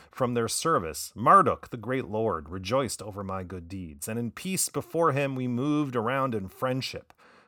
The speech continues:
By his exalted word, all the kings who sit upon thrones throughout the world, from the upper sea to the lower sea, who live in the districts far off, the kings of the west who dwell in tents,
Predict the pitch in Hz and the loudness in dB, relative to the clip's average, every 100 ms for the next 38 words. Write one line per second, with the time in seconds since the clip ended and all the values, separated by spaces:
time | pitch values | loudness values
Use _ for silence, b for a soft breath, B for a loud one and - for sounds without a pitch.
0 | - 117 151 180 139 123 98 104 95 - | -2 0 2 2 0 -8 -4 0 0 -2
1 | 98 104 135 87 76 B B 127 135 117 | -6 0 2 0 -4 B B 2 2 0
2 | - 170 117 87 - B B 131 - 135 | -2 -2 -2 -4 -8 B B -6 -2 -2
3 | 120 120 113 - 143 139 127 123 107 - | -2 -2 -2 0 2 2 0 0 0 0
4 | 98 135 185 151 143 B B 143 123 - | 0 6 6 6 2 B B -2 -2 0
5 | 151 135 - - 147 131 113 131 185 175 | 0 0 -4 -4 -4 -4 -2 2 4 4
6 | - - 147 113 135 117 185 175 147 143 | 2 0 -2 -4 -4 2 2 2 -2 -4
7 | 127 98 170 - 131 - - 127 117 156 | -4 -2 -4 -4 -8 -8 -2 2 4 4
8 | 165 - 123 - 190 175 143 131 127 160 | 4 2 -10 -4 -2 -2 0 0 4 4
9 | - - 147 107 147 156 127 - 175 151 | 2 -2 -6 0 2 2 -2 -2 -2 -2
10 | - | -4